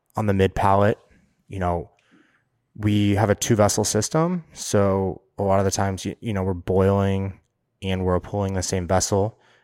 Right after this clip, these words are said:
and everybody knows that their utilizations are different, um,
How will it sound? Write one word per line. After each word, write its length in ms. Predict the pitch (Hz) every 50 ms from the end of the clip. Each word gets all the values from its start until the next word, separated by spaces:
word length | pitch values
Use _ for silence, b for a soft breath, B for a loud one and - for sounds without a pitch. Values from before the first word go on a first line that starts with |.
| b b -
and 400 | 107 107 98 92 92 92 90 - -
everybody 380 | - 101 98 101 92 101 95 98
knows 200 | 95 92 92 92
that 120 | - 95 -
their 100 | 95 95
utilizations 600 | 95 90 92 90 87 87 90 85 - 95 87 95
are 80 | 90
different, 460 | 80 87 85 - - 104 107 110 98 _ _ _ -
um, 420 | 90 80 80 80 78 80 85 92